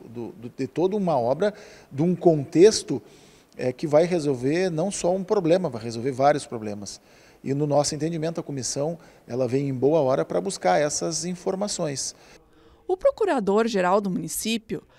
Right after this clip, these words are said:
Speaker 2: disse que a perimetral começou a ser discutida juntamente com a renovação do contrato da Corsan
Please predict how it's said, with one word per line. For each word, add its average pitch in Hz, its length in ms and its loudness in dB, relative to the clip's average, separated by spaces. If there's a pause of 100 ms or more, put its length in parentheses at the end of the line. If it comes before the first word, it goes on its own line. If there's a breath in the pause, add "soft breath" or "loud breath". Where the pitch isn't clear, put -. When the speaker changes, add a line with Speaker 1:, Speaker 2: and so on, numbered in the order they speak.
(160 soft breath)
Speaker 2:
disse 311 260 -6
que - 100 -4
a 294 60 -2
perimetral 240 720 0
começou 277 400 -2
a 294 60 2
ser 285 200 -2
discutida 254 880 -2
juntamente 302 960 -4
com 285 180 0
a 254 100 2
renovação 269 680 0
do 277 80 -2
contrato 277 420 -2
da 277 120 -2
Corsan 269 480 -2